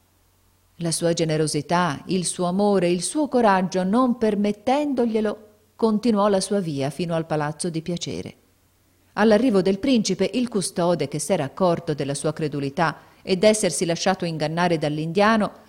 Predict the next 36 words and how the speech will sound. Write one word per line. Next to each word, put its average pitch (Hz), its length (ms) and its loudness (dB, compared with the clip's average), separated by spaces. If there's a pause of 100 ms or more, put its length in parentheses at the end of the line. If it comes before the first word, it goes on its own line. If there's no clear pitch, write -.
si - 180 -2
presentò 247 500 2
innanzi 220 400 2
a 202 40 4
lui 240 320 0
con 202 160 2
le 190 100 2
lacrime 196 460 0
agli 156 200 -2
occhi. 135 380 -6 (340)
Si - 180 -2
gettò 170 320 2
a 165 40 2
suoi 160 260 -2
piedi, 180 480 2 (220)
accusò 262 460 2
se 226 180 2
stesso 254 500 0
del 185 160 -2
delitto 190 460 -2
che 175 140 -4
credeva 185 380 -2
d'aver 170 300 0
commesso 202 600 0 (220)
e 247 120 2
si 254 160 0
condannò 254 460 2
da 202 160 2
sé 254 240 0
alla 233 260 2
morte 131 640 -4
che 170 120 -2
attendeva 156 580 0
dalla 156 220 0
sua 156 200 0
mano. 131 380 -6